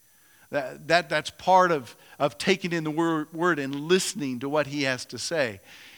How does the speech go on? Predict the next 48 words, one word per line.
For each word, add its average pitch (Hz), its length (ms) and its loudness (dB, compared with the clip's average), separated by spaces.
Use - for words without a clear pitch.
It 156 120 2
only 202 220 4
comes 175 280 -2
from, 156 180 -6
you 120 60 -8
know, 175 80 6
I 165 120 8
mean, 170 140 0
I 165 140 8
could 165 180 -6
get 160 100 2
up 147 140 -2
here 143 100 -6
and 113 140 -10
tell 151 160 -4
you 117 140 -6
stories 196 480 2
for 180 160 -6
thirty 170 260 0
minutes 165 360 -2
and, 143 180 -6
and 147 280 -6
maybe 165 260 0
even 151 220 -6
some 156 280 -4
that 135 180 -6
could 113 160 -12
cause 143 280 2
you 123 60 -8
to 117 60 -10
cry 202 360 4
or 143 60 -2
to 135 80 -8
laugh 185 340 4
or 160 80 -6
whatever, 165 500 0
and 170 140 2
it 185 80 0
make, 214 360 2
makes 202 300 2
no 196 140 0
difference. 143 560 -2
The 151 100 0
only 220 320 0
th-, - 220 -16
significance 170 920 -4
comes 156 460 -4
in, 131 180 -8